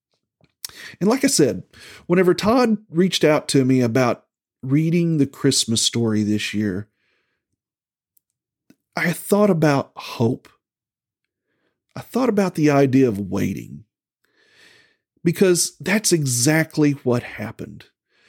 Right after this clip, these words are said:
These prophecies about this Christ child, the hope of the world, were given some seven hundred years prior to the story that I'm about to read to you.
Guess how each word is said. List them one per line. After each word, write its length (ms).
These 180
prophecies 1080
about 460
this 380
Christ 560
child, 500
the 80
hope 340
of 120
the 60
world, 680
were 120
given 500
some 400
seven 540
hundred 480
years 640
prior 720
to 80
the 120
story 420
that 140
I'm 100
about 280
to 80
read 320
to 120
you. 280